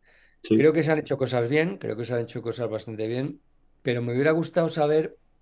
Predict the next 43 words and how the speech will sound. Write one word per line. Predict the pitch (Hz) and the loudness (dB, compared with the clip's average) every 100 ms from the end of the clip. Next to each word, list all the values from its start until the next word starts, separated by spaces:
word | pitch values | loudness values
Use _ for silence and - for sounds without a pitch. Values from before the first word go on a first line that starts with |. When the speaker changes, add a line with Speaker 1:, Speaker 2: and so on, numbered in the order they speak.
| _ _ _ _ _ _ _ _ | _ _ _ _ _ _ _ _
Speaker 2:
qué | - 147 | 0 4
hubiera | 156 160 | 4 4
sido | 160 156 151 | 2 2 4
del | 143 135 | 4 2
rumbo | 143 139 | 0 4
del | 139 | 4
Atleti | 131 131 139 151 | 4 2 0 -4
si | 139 | -4
no | 127 | -2
hubiera, | 131 135 135 135 - _ _ _ _ | 0 2 2 -2 -8 _ _ _ _
si | - 127 | -10 -4
no | 131 | 0
hubiéramos | 143 143 143 | 0 0 -2
tenido | 143 135 143 | -4 -2 0
la | 127 | 0
lotería | 117 113 113 127 | 0 -2 -4 -4
del | 120 | -4
Cholo. | - - - _ _ _ _ _ _ - | -8 -14 -16 _ _ _ _ _ _ -8
Speaker 1:
<laughs> | 160 170 - 214 - _ _ - 180 - - - - - - - - - - - - - | -8 -4 -2 -2 -4 _ _ 0 0 2 -8 -8 -16 -6 -8 -6 -12 -12 -4 -2 -2 2
Madre | 107 120 107 95 | 4 6 4 0
mía. | 95 87 - _ _ _ - | -2 -4 -10 _ _ _ -4
Speaker 2:
Claro, | 135 131 117 107 | 2 2 2 -4
es | 120 | -6
que | - 147 147 143 | 2 6 8 8
eso | 143 | 4
es | 139 | 2
muy | 143 | 2
Speaker 1:
Muy | |
bueno. | 139 | 2
Speaker 2:
importante. | 117 123 117 104 - _ _ _ | 0 0 -2 -10 -18 _ _ _
Es | 123 | 4
Speaker 1:
Muy | |
Speaker 2:
que | 120 | 6
eso | |
Speaker 1:
bueno. | 107 120 | 6 4
Speaker 2:
es | |
muy | 135 | -4
importante. | - - 117 110 107 | -12 -8 -8 -2 0
Ahí | 120 156 | 4 6
habríamos | 151 151 151 143 | 6 6 4 4
visto | 139 139 131 | 2 0 0
la | 120 | 0
gestión. | 120 110 120 98 | -2 -8 -8 -10